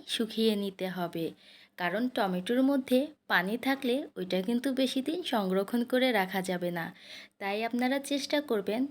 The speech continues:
টমেটো থেকে একদম সম্পূর্ণ পানি শুকিয়ে নেয়ার জন্য। এই দেখেন, আমার টমেটো থেকে কিন্তু একদম আমি পানিটা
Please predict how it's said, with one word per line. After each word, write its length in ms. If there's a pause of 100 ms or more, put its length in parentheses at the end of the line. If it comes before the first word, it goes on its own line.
(140)
টমেটো 440
থেকে 320
একদম 340 (160)
সম্পূর্ণ 680
পানি 300 (140)
শুকিয়ে 500
নেয়ার 360
জন্য। 280 (600)
এই 260
দেখেন, 440 (360)
আমার 300
টমেটো 460
থেকে 300
কিন্তু 300 (260)
একদম 400
আমি 200 (220)
পানিটা 420